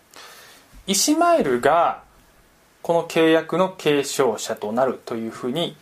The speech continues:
思って生きてきたわけですよ。ところが、この十三年経って神様が、「違うよ」と。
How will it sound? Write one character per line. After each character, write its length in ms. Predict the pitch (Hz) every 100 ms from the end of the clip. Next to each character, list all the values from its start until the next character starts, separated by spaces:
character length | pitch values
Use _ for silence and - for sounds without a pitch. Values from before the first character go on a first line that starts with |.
| _ -
思 180 | 131 123
っ 40 |
て 540 | - _ - 185 - - _ _ _ -
生 100 | 156
き 80 | -
て 100 | -
き 60 |
た 140 | - 107
わ 60 | -
け 60 |
で 80 | -
す 100 | -
よ。 80 | - - _ _ _ _ _ _ _ _ _ - - - - - - - - - - _ _ _
と 100 | 180
こ 100 | 180
ろ 120 | 294
が、 360 | 208 226 165 - _ - _ -
こ 100 | 156
の 120 | 175
十 180 | 147 180
三 280 | 180 180 156
年 140 | 120
経 140 | 110 120
っ 80 | -
て 240 | - 135
神 220 | - 131
様 260 | 120 104 104
が、 300 | 135 131 95 - - - - _ - - -
「違 40 | 214 294
う 40 | 349
よ」 120 | 381
と。 260 | 381 208